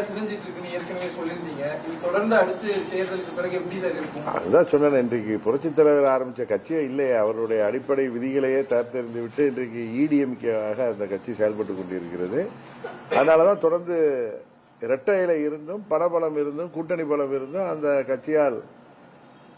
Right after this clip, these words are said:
Speaker 2: ஆட்சிக்கு வர முடியாமல் போனது, தேர்தல்களிலே அவர்களால் வெ-, சோபிக்க முடியாமல் போனது என்பதை சொன்னா அங்க உள்ள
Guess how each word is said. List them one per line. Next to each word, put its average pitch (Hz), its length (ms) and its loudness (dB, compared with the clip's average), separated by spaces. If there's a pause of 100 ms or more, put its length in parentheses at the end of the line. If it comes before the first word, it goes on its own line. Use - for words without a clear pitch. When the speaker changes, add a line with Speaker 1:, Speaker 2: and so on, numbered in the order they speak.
(760)
Speaker 2:
ஆட்சிக்கு 175 400 0
வர 151 140 2
முடியாமல் 139 440 0
போனது, 123 380 -4 (480)
தேர்தல்களிலே 160 600 2 (1500)
அவர்களால் 135 460 2 (220)
வெ-, 123 240 2 (960)
சோபிக்க 165 400 2
முடியாமல் 135 420 0
போனது 131 340 -2
என்பதை 127 280 -4
சொன்னா 139 260 0
அங்க 131 160 -2
உள்ள 139 120 0